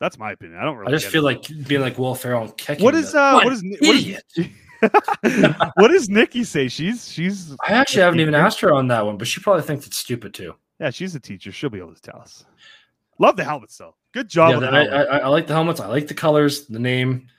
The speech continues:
Speaker 2: is, I actually like the name, uh, but the, the logo, no go for me.
Speaker 1: Yeah, like I said, it, it, to me, you look at a football jersey, you got the big numbers on the front, back, and then, like, you, you're gonna put Elks on top, right?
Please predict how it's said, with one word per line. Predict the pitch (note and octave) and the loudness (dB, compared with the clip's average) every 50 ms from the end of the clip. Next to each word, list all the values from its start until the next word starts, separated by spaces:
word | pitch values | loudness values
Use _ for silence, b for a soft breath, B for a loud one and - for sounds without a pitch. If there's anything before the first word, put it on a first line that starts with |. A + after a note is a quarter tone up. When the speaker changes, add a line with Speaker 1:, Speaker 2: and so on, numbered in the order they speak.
| _ _ _ - | _ _ _ -8
Speaker 2:
is, | C3+ B2+ B2 B2 A#2+ A#2+ | -6 -2 -2 -2 -2 -2
I | - A#2+ A#2+ | 0 2 2
actually | C#3 D3 - D#3 C#3+ | 2 2 2 2 2
like | D3+ D3+ - | 0 0 -4
the | - | -6
name, | A#2+ G#2 G#2 D3 - B B B B B B - | -6 -6 -6 -8 -10 B B B B B B -10
uh, | - A2+ A2+ A2+ A2 - | -6 -4 -2 -2 -2 -4
but | A#2 A2 - | -8 -12 -12
the, | - A2+ G2 - - | -14 -16 -16 -14 -12
the | - G#2+ | -8 -4
logo, | A2 A2 A2 A2 A2 G#2+ G#2 G#2+ G#2+ - _ | -2 -2 -2 -2 -2 -4 -4 -4 -8 -12 _
no | B2+ A2 G2 G2 | -14 -12 -12 -10
go | F#2+ F#2+ F#2 E2+ | -10 -10 -12 -12
for | - G2 | -14 -14
me. | F#2 F#2 F2 F2 - _ _ _ _ _ _ _ _ _ _ _ _ _ _ _ _ _ _ _ _ _ _ _ - | -14 -14 -14 -16 -18 _ _ _ _ _ _ _ _ _ _ _ _ _ _ _ _ _ _ _ _ _ _ _ 0
Speaker 1:
Yeah, | - G3 F#3+ F#3+ | 4 4 6 6
like | G3 A#3 E4+ | 6 4 2
I | G#3+ F3+ | 2 0
said, | - D3+ C3 B2+ | 0 0 0 0
it, | D3 D3 D3+ C#3+ | 0 -2 -2 -2
it, | D3+ D3 C#3+ B2+ A2 - - | -4 -4 -6 -8 -12 -16 -10
to | - D3+ | -6 -4
me, | D3+ D#3+ D#3 D3+ C#3+ B2 G#2 - D2 _ _ _ _ _ _ _ _ _ _ | 0 0 0 0 0 -2 -8 -16 _ _ _ _ _ _ _ _ _ _ _
you | C3+ C3+ C#3 C#3 D3 C#3+ | -14 -6 -2 0 2 2
look | C3 - | 2 0
at | C#3 | -2
a | B2+ | -2
football | - C#3 A#2+ A2+ B2 A#2+ | -2 -2 -2 0 0 0
jersey, | A2 A#2 A#2 G#2+ A2+ A#2 | 0 -2 -4 -4 -4 -4
you | A#2 | -6
got | A#2 | -6
the | G#2 G#2+ | -6 -6
big | G2+ A2 G#2+ | -8 -8 -6
numbers | A2+ A2 G#2 A2 G2+ | -6 -6 -6 -6 -8
on | A2+ G2+ | -8 -10
the | F#2+ | -12
front, | - - A#2 A2 G#2 F#2+ | -8 -6 -6 -6 -6 -8
back, | G2+ G2 G2 G2+ G2 - | -8 -6 -6 -6 -8 -10
and | G#2+ G2+ G2 | -12 -10 -10
then, | F#2+ F#2+ F#2 F#2 - _ _ - | -10 -12 -14 -16 -20 _ _ -10
like, | A#2 G#2+ A2 | -10 -10 -10
you, | B2 C#3 C#3 | -12 -10 -8
you're | C#3 B2+ C3 A#2+ A#2+ A#2+ A#2 C3 D3+ D3 | -6 -6 -8 -8 -10 -10 -4 -2 0 0
gonna | C#3+ | 0
put | - - C3+ B2+ - | -2 -6 -8 -8 -6
Elks | G#2+ A2 A2+ - - - - - - - | -6 -6 -6 -6 -8 -14 -18 -18 -16 -14
on | - A2 G2+ G#2 | -12 -12 -12 -10
top, | - G#2 F#2 F#2 F2 - | -8 -8 -8 -8 -8 -10
right? | F#2 F#2 F#2+ G2 | -10 -8 -8 -10